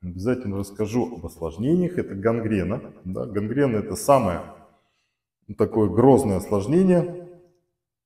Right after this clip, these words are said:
И как с ним бороться? Вообще, гангрена — это сто процентов ампутация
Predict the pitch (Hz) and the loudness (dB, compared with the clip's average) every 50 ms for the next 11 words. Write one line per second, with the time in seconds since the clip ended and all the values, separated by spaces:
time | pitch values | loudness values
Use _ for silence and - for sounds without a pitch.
0 | _ _ _ _ _ _ _ _ _ _ _ _ _ - 117 - 160 147 147 - | _ _ _ _ _ _ _ _ _ _ _ _ _ -8 0 4 4 4 4 2
1 | 123 113 104 107 104 98 87 - - - - - - - 98 90 - - 113 110 | -2 0 2 2 2 2 2 -2 -6 -12 -14 -14 -10 -8 -8 -8 -6 -4 -2 -2
2 | - - - - - - - - - - - _ _ _ - 107 117 135 143 131 | -2 -2 -6 -14 -16 -18 -20 -20 -20 -20 -20 _ _ _ 0 6 6 8 8 8
3 | 135 135 135 123 104 92 87 87 90 - - 92 90 90 87 85 73 - - - | 8 8 8 8 8 6 4 0 0 0 0 -2 0 0 0 -2 -2 -4 -8 -14
4 | - - - - - - - 190 190 190 175 160 - - 147 123 107 - 113 104 | -18 -18 -16 -16 0 8 10 10 10 12 10 8 8 8 4 2 2 2 2 2
5 | 104 92 - 107 - 120 113 95 - - - - | 2 0 -4 -2 0 2 2 2 0 -4 -10 -12